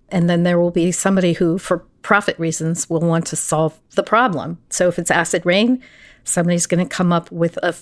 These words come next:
profit-based way to address acid rain, and the same thing will happen with smog. And the same, and again and again, we've missed our opportunity to change things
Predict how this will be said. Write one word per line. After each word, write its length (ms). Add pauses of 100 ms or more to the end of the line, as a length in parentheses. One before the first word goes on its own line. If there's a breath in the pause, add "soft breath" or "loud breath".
(140)
profit-based 1300
way 240
to 140
address 360
acid 380
rain, 280
and 140
the 60
same 260
thing 140
will 140
happen 280
with 140
smog. 420
And 80
the 60
same, 220 (440 loud breath)
and 360 (300)
again 320
and 100
again, 300
we've 200
missed 280
our 80
opportunity 600
to 420 (200)
change 340
things 460